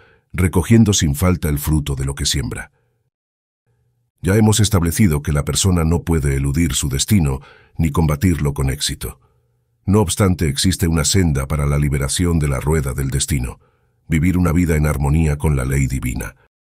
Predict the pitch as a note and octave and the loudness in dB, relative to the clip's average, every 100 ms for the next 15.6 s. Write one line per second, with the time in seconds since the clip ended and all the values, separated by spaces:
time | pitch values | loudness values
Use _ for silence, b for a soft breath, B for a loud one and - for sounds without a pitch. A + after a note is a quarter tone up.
0 | _ _ - G#2 - A#2+ A#2+ A#2 G#2+ F2+ | _ _ -2 0 2 2 4 2 2 2
1 | D2+ D2+ A2 F#2+ F2+ D2+ D2 C#2 D#2+ F#2 | 0 2 0 0 -2 -2 -2 -2 0 0
2 | D2+ D2 - C#2+ E2 E2 D2 C#2+ - b | 0 -2 -2 -2 0 0 0 -2 -8 b
3 | b b b F#2+ A#2 C3+ B2 E2+ F2+ - | b b b 0 2 2 2 0 0 -2
4 | C#2+ C2 - - D2 A#1 G#1 - C2+ G#1+ | -4 -4 -6 -4 -2 -4 -6 -4 -4 -6
5 | - _ _ _ _ _ - - G#2 G2 | -14 _ _ _ _ _ -6 0 2 4
6 | F#2 E2+ E2 - - G2+ G2+ D#2 C2+ B1+ | 2 0 -2 -4 0 2 2 2 -4 -4
7 | C#2 F2+ - C#2 D#2 E2 C2+ - C#2+ A#1 | -2 -2 -2 -2 0 0 -2 0 0 -2
8 | A1 b b b C#2+ D2+ D2 D2 C#2 F#2+ | -8 b b b -4 -2 0 0 0 0
9 | F2 D2 C2+ D#2 C#2+ C#2 C2+ A1 A1 A1 | 0 0 -2 -2 -2 -2 -4 -6 -8 -12
10 | - _ _ _ _ _ _ _ _ - | -16 _ _ _ _ _ _ _ _ -4
11 | F2+ F2 G#2 A#2+ G#2+ A2 F2 G2+ G2 - | 0 4 6 6 4 2 0 0 0 0
12 | D2 D2 - - D2+ C#2+ F2+ D#2 D2 D2+ | 0 0 -2 -4 -2 0 0 0 -2 -2
13 | C2 F#2 C2 A1+ b b b b - D#2+ | -2 -2 -2 -6 b b b b -4 -2
14 | D2 G#2+ G#2+ A2 F2 E2 F#2+ E2+ E2+ D2+ | 2 2 2 2 2 2 2 2 0 -2
15 | C#2+ C#2 D#2 F2 C#2 B1+ | -2 -4 0 0 0 -4